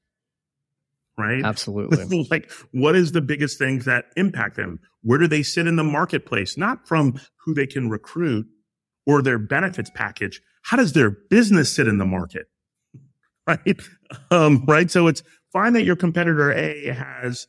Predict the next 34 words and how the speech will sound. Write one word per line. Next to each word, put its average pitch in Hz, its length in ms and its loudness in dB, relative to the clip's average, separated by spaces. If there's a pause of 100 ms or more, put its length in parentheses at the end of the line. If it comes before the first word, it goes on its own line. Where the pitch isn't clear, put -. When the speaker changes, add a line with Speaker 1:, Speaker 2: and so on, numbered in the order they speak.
Speaker 1:
you 135 160 -6
know, 120 60 0
you 123 160 0
have 120 120 -10
better 127 160 -2
benefits 139 480 -2
from 107 180 -6
them, 123 200 -4 (240)
but 160 100 2
are 156 80 4
they 160 160 2
clocking 185 600 0
you 202 140 6
in 185 80 4
the 156 80 4
market 180 360 2
every 247 220 0
day? 254 360 4
<laughs> - 60 -20 (600)
Um, 185 320 -4 (120)
with, 151 320 0 (280)
with 170 180 6
how 170 160 4
they're, 165 240 4
they 165 220 2
generally 185 400 4
perform? 196 360 2
You 214 80 8
should 233 200 2
know, 233 200 4
you 151 140 2
should 196 160 0
understand 175 460 2
that, 165 320 2